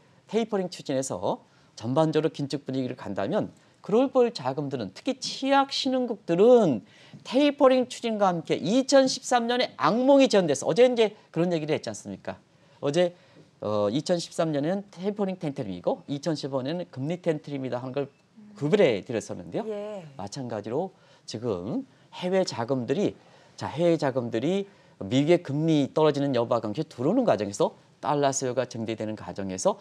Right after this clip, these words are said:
Speaker 1: 달러 수요가 증대되는 과정에서 달러 가격이 이렇게 많이 올라간 거다 이렇게 보게 됐습니다. 그리고 바이든 정부의 입장에서는 지금 뭐냐,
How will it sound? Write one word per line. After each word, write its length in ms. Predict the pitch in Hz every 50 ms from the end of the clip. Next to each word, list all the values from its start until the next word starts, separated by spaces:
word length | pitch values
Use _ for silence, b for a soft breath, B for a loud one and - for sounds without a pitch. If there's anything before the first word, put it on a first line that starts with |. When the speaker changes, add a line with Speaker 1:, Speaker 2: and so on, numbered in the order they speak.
| b b b b
Speaker 1:
달러 240 | - 160 170 170 156
수요가 240 | - 156 139 139
증대되는 480 | 135 - 123 117 113 120 117 120 113 110
과정에서 480 | 101 98 92 92 95 101 - 185 185 185
달러 220 | - 139 123 117
가격이 360 | - 117 101 95 98 98 143
이렇게 220 | 180 147 113 - 113
많이 220 | 95 95 101 104
올라간 300 | 98 104 127 135 156 156
거다 200 | 156 - 113 98
이렇게 140 | 90 92 -
보게 100 | _ -
됐습니다. 540 | - 87 - - 85 80 80 - - - - _ b b b b b b b b b b
그리고 320 | - 135 160 190 269 262
바이든 400 | - - - 113 139 220 269 277
정부의 300 | 262 226 180 147 135 110
입장에서는 540 | - - 107 98 90 90 - 127 208 269 135 - b b b b b b b b _
지금 220 | - 196 233 247 214
뭐냐, 320 | 208 196 170 117 - -